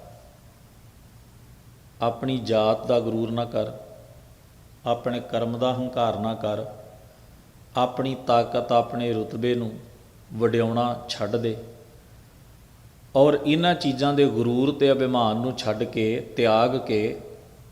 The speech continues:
ਇਵੇਂ ਜੀ ਕਿ ਤੂੰ ਲੋਕਾਂ ਦੇ ਕਦਮਾਂ 'ਚ ਰੁਲਣ ਵਾਲਾ ਹੈ। ਭਾਵ ਇੰਨੀ ਆਪਣੱਤ ਆਪਣੇ ਅੰਦਰ ਲੈ ਕੇ ਆ। ਪ੍ਰੋਫੈਸਰ ਸਾਹਿਬ ਸਿੰਘ ਜੀ ਨੇ ਇਹਦਾ ਭਾਵ ਦਿੱਤਾ ਹੈ।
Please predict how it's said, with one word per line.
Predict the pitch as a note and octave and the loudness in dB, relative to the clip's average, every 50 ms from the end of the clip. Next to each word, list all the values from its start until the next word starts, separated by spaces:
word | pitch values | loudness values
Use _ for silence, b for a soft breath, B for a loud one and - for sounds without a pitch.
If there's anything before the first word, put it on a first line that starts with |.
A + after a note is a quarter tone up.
| - - - - - - - - - | -20 -20 -20 -20 -20 -20 -10 -4 0
ਇਵੇਂ | C#3 C#3 C#3+ C#3+ D#3+ D#3+ D#3 B2+ | 2 2 4 4 4 2 2 0
ਜੀ | A2+ A#2 A#2 A#2+ B2+ B2 - - - - - - - - - - - - - - - - - - - - - | -2 -2 -2 -2 -4 -6 -8 -12 -16 -18 -20 -20 -20 -20 -20 -20 -20 -20 -20 -20 -20 -20 -20 -20 -20 -16 -12
ਕਿ | - G#2 | -12 -8
ਤੂੰ | - - C3+ B2+ | -6 -4 -2 0
ਲੋਕਾਂ | B2 A#2+ A2+ A2 - B2+ B2+ | 0 0 0 0 -2 -2 -2
ਦੇ | B2 B2 | -2 -2
ਕਦਮਾਂ | A#2+ - - A#2 A2 A2+ A#2 A#2+ A#2+ | -4 -2 -2 -2 -2 -2 -2 -2 -2
'ਚ | A#2+ B2 | 0 -2
ਰੁਲਣ | A2+ G#2 G#2 G2+ G#2 G#2+ | 0 0 0 0 -2 -2
ਵਾਲਾ | G#2 G2+ F#2+ G2 G2+ | -2 -2 -2 -2 -4
ਹੈ। | G2+ | -4
ਭਾਵ | - B2 A#2 A2+ A#2+ B2+ C3+ C#3+ - - - | 0 2 2 4 4 2 0 -2 -6 -6 -4
ਇੰਨੀ | B2+ B2+ B2+ B2+ C3 C#3 - - - | -2 -2 -2 -2 -4 -6 -6 -6 -6
ਆਪਣੱਤ | A#2+ - - A#2 A2 A2 A#2 - - | -6 -4 -4 -2 0 0 0 0 0
ਆਪਣੇ | B2+ A#2+ - - A#2+ A#2 | 0 0 0 -2 -2 -2
ਅੰਦਰ | A2+ G#2+ G#2+ G#2 | -2 -2 -2 -2
ਲੈ | G2+ G2+ F#2+ F2 | -2 -2 -4 -4
ਕੇ | E2+ - F2+ E2 | -6 -6 -8 -10
ਆ। | D#2+ - - - - - - - - - - - - - - - - - - - - - - - - - - - - - - - - - - - - - - - - - - - - | -10 -12 -16 -20 -20 -20 -20 -20 -20 -20 -20 -20 -20 -20 -20 -20 -20 -20 -20 -20 -20 -20 -20 -20 -20 -20 -20 -20 -20 -20 -20 -20 -20 -20 -20 -20 -20 -20 -20 -20 -20 -20 -20 -18 -14
ਪ੍ਰੋਫੈਸਰ | - G#2+ - A2+ A2+ - - C#3+ B2+ | -12 -8 -4 -4 -2 0 0 0 0
ਸਾਹਿਬ | - - C3+ C#3+ C#3 - | 2 4 4 4 4 2
ਸਿੰਘ | - C#3 C#3 C3+ | 0 -2 -2 -2
ਜੀ | C3+ C3+ | -2 -2
ਨੇ | C3+ C3+ | -2 0
ਇਹਦਾ | B2+ C3+ C3 | 0 0 0
ਭਾਵ | B2 - A#2+ A#2 G#2 G2+ G#2+ G#2 | 0 2 2 2 2 2 0 -4
ਦਿੱਤਾ | G#2+ G2+ - - A2 | -6 -6 -2 -2 -2
ਹੈ। | A2 A2 - - | -2 -2 -4 -10